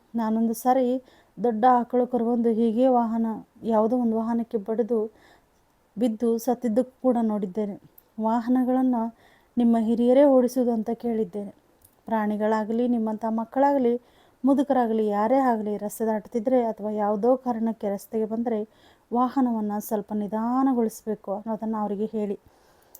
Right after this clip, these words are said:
ಅದೆಲ್ಲ ಸರಿ, ನಾನು ಆ ದಿನ ತುಂಬ ಹೊತ್ತು ಕಾಯ್ದು ಬಹಳ ಎಚ್ಚರಿಕೆಯಿಂದ ಸುರಕ್ಷಿತವಾಗಿ ರಸ್ತೆ ದಾಟಿಬಿಟ್ಟೆ.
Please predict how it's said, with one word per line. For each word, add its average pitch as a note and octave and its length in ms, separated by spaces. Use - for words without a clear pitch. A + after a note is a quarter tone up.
ಅದೆಲ್ಲ G3+ 260
ಸರಿ, A3+ 460
ನಾನು G#3+ 300
ಆ G3+ 400
ದಿನ A3+ 240
ತುಂಬ A3+ 260
ಹೊತ್ತು A#3+ 340
ಕಾಯ್ದು G#3+ 380
ಬಹಳ G3+ 340
ಎಚ್ಚರಿಕೆಯಿಂದ A3+ 540
ಸುರಕ್ಷಿತವಾಗಿ G#3 760
ರಸ್ತೆ G#3+ 260
ದಾಟಿಬಿಟ್ಟೆ. G3 500